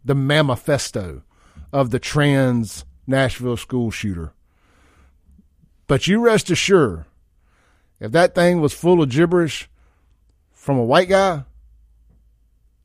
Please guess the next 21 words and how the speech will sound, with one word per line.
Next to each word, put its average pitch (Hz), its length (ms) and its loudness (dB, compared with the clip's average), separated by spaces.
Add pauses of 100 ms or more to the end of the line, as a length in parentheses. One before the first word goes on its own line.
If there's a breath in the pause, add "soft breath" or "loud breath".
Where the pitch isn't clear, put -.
(220)
that 120 100 -4
wasn't 156 220 2
pretending 180 320 2
to 170 60 0
be 160 120 4
a 151 80 6
girl, 170 560 2
or 113 200 -4
a 104 80 -4
white 151 260 2
girl 170 240 4
that 151 60 -2
wasn't 165 180 0
pretending 175 320 -2
to 165 60 -6
be 165 120 0
a 143 60 0
guy, 165 360 0 (2000)
if 110 60 -14
they 156 120 4
were, 120 240 2